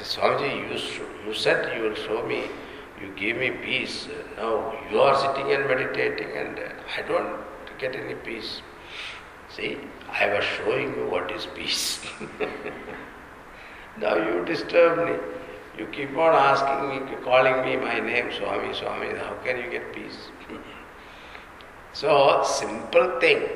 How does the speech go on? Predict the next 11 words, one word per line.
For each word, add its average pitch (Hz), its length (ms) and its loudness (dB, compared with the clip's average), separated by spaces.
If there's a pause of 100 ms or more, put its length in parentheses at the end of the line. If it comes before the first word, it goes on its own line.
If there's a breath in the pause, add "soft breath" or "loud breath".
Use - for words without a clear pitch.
(520)
Just - 320 4
sitting 180 440 -4 (140)
quietly 160 720 8
for 170 160 8
some 143 320 4
time, 131 420 8
we 131 80 8
are 123 200 10
not 127 200 10
able 117 340 6
to - 80 -2